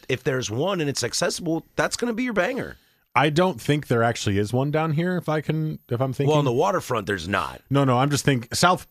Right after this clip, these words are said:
Speaker 2: the South Portland Sexton is very small.
Speaker 1: Mm-hmm.
Speaker 2: I mean, there's the McMenamins down there, but that's not
Speaker 1: Yeah,
Speaker 2: like its
Speaker 1: I don't,
Speaker 2: own.
Speaker 1: they don't brew at that one, though.
Speaker 2: No, no.
Speaker 1: That's just a little pub.
Speaker 2: Yeah. I don't know if there is one down here.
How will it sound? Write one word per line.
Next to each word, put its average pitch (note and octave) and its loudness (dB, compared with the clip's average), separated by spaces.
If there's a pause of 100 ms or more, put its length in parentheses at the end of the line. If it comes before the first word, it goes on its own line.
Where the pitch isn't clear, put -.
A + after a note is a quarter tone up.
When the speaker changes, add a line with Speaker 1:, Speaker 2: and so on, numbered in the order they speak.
(120)
Speaker 2:
the B2+ 0
South F#3 2
Portland C3 0
Sexton B2+ 0
is F#2+ -2
very G#2+ 2
small. F#2+ -2
Speaker 1:
Mm-hmm. G#2+ -4 (320)
Speaker 2:
I B2 -4
mean, B2+ 2
there's A#2 0
the A2+ 0
McMenamins A2 0
down G2 0
there, G2 -2 (640)
but G#2 0
that's G2+ -2
not G#2+ 2
Speaker 1:
Yeah, G#2 0
Speaker 2:
like G2 0
its G2+ 0
Speaker 1:
I A#2 6
don't, A2 4
Speaker 2:
own. G#2 0
Speaker 1:
they C#3 2
don't B2+ -2
brew A#2+ -2
at F2+ -8
that D#2 -6
one, D2+ -8
though. A#2+ 0
Speaker 2:
No, G2 0
no. F#2 -2
Speaker 1:
That's F#2 -2
just A#2 -4
a G2+ -4
little F2 -4
pub. D2 -6
Speaker 2:
Yeah. F#2+ -2 (460)
I A#2 -4
don't D#3+ 0
know F#3+ 0
if F3+ -6
there C#3+ 0
is D#3 -4
one D#3+ -2
down F2+ -4
here. D#2+ -6